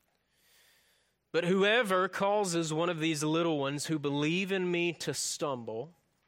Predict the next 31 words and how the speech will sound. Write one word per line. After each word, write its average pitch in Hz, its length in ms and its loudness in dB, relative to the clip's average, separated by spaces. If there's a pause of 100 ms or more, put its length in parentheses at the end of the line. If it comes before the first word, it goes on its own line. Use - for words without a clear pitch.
(960)
it 135 140 -10
would 131 160 -8
be 131 100 -2
better 156 360 0
for 175 260 -4
him 120 400 -6
if 117 140 -8
a 127 80 -4
millstone 131 760 -2
were 120 140 -6
hung 135 260 -6
around 151 280 0
his 143 140 -6
neck 117 300 -12 (640)
and 127 100 -8
he 135 60 -4
were 127 140 -4
thrown 139 500 -2
into 139 260 -2
the 131 120 -4
sea. 123 400 -4 (1040)
If - 60 -18
your 127 120 -2
hand 156 460 0
causes 143 440 -2
you 147 100 0
to 143 80 -2
sin, 180 520 0 (760)
cut 139 160 -4
it 160 100 4
off. 185 480 0